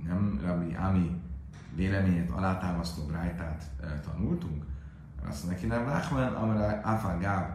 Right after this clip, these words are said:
de Tanya, azt Rabbi Ami, mi sztábe tájban, de bűnöm is, hogy se, hogy szóval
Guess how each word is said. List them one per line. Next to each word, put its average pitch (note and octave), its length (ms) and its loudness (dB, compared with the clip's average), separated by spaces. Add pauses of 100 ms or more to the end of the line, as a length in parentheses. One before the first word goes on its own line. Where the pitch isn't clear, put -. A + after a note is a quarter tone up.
(440)
de - 120 -8
Tanya, F#2+ 520 4
azt G2+ 200 0
Rabbi A2 200 2
Ami, C#3+ 240 2
mi A2+ 100 2
sztábe A#2+ 420 2
tájban, G#2 300 2
de D#2+ 60 -2
bűnöm A2 280 2
is, F2+ 120 0
hogy E2 100 -2
se, G2 140 -2
hogy E2+ 200 -2
szóval A#2 680 0